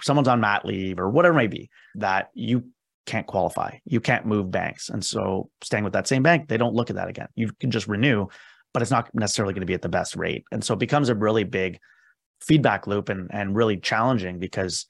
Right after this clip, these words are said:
it's not in the consumer's best interest. And then this article came out last week where an, an unknown rule within osfi, which is the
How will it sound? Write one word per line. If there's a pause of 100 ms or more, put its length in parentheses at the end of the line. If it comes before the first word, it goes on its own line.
(140)
it's
not
in
the
consumer's
best
interest. (680)
And
then
this
article
came
out
last
week (140)
where (460)
an,
an
unknown (640)
rule
within
osfi,
which
is
the